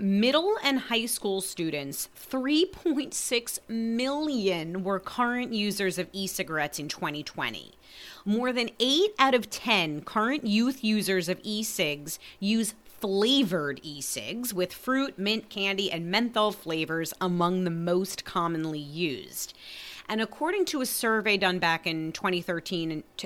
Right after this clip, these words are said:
and twenty fourteen, eighty-one percent, so the large majority of current youth e-cigarette users cited the availability of appealing flavors as the primary reason for smoking e-cigarettes.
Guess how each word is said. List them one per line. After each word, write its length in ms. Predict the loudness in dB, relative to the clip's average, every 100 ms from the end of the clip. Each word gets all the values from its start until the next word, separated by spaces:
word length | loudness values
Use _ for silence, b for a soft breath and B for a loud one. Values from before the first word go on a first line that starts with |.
| -8
and 180 | -6 -4
twenty 240 | -4 -4
fourteen, 640 | -2 0 0 0 0 0 -2 B B B _
eighty-one 1000 | 2 4 4 4 2 2 4 4 6 4
percent, 680 | 0 -2 -4 0 0 0 -2
so 120 | -4
the 120 | -2
large 480 | -2 0 2 4 4
majority 600 | 2 4 6 6 4 2 0
of 160 | -4
current 360 | -2 0 0 -2
youth 360 | -2 0 -2 -4
e-cigarette 600 | -2 0 0 0 0 -2
users 560 | -4 -4 -4 -4 -6 B B
cited 540 | -8 -2 0 0 -2 0
the 120 | 2
availability 840 | 2 2 2 2 2 2 2 0
of 140 | 0 0
appealing 520 | -2 -2 0 0 0
flavors 1200 | -6 -8 -2 2 4 4 2 0 0 -2 -2 -6 -10 B B
as 200 | 0 0
the 80 | -4
primary 720 | -10 -4 2 2 2 2 0
reason 720 | -2 -2 0 0 2 0 0
for 180 | -4 -4
smoking 600 | -4 -2 -2 -2 -2 -4
e-cigarettes. 920 | -6 -8 -6 -4 -4 -6 -6 -6 -6